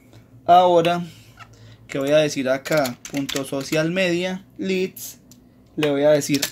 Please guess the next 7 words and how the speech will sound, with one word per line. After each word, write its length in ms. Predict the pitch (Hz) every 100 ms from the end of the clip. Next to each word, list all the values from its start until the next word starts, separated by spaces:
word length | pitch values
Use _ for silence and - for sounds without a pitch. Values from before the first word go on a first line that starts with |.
| -
L 260 | 175 160 156
I, 440 | 175 190 196 196 185
dos 140 | 156 143
puntos, 580 | - 156 147 156 151 190
no. 400 | 202 196 208 - - _ _ - - _ _ _ _ _ _ _ - - - - _ _ _ - - - - -
Abro 320 | 139 135 135
paréntesis 800 | 160 170 175 160 180 196 190 -